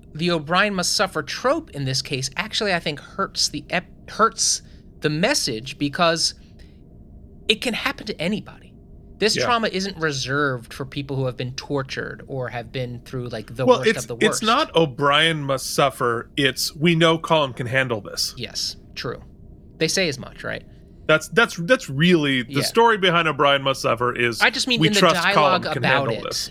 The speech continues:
Speaker 1: it, it can
Speaker 2: Yeah.
Speaker 1: get, easily get just tossed in that bucket, and it's not really just about that. Um, it's not about that at all. I-, it's,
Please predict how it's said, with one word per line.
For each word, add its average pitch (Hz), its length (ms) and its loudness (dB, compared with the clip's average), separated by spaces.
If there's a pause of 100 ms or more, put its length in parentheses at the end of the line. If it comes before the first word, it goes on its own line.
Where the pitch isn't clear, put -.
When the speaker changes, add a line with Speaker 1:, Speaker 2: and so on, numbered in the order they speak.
(120)
Speaker 1:
it, 151 240 -4
it 143 40 -2
can - 20 0
Speaker 2:
Yeah. 127 160 4
Speaker 1:
get, 160 160 -4
easily 165 280 0
get 143 180 -2
just 135 160 -4
tossed 135 320 -4
in 135 60 -4
that 120 200 -6
bucket, 185 360 -4
and 165 100 -6
it's 160 160 -6
not 180 220 0
really 123 300 -8
just - 240 -10
about - 280 -16
that. - 300 -12
Um, 127 380 -4 (460)
it's - 120 -12
not 180 80 2
about 156 220 2
that 127 140 2
at 107 60 -6
all. - 320 -6 (120)
I-, - 120 -4
it's, - 460 -6